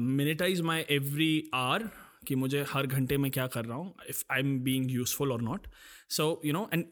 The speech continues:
you, there are days when you lack productivity, and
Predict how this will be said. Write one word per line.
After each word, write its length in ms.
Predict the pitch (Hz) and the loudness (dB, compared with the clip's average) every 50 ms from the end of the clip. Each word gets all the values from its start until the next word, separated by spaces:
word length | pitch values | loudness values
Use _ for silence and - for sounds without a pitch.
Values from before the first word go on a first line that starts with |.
| 170 151 | 0 2
you, 160 | 175 226 233 226 - 151 139 156 | 2 2 2 0 -4 -2 0 0
there 160 | 165 180 139 | 0 2 2
are 180 | 139 151 185 190 | 2 2 2 2
days 300 | 156 147 143 139 131 131 | 2 2 2 2 2 0
when 120 | 139 131 | 0 2
you 120 | 135 135 123 | 2 2 2
lack 380 | 120 120 113 110 127 147 - | 0 0 0 0 0 -2 2
productivity, 720 | - - 123 117 107 - - 120 110 107 101 - 101 101 | 2 2 2 2 0 -2 -4 -2 -2 -2 -4 -4 -4 -2
and 340 | 101 104 110 117 117 113 123 | -2 -2 -4 -4 -6 -6 -6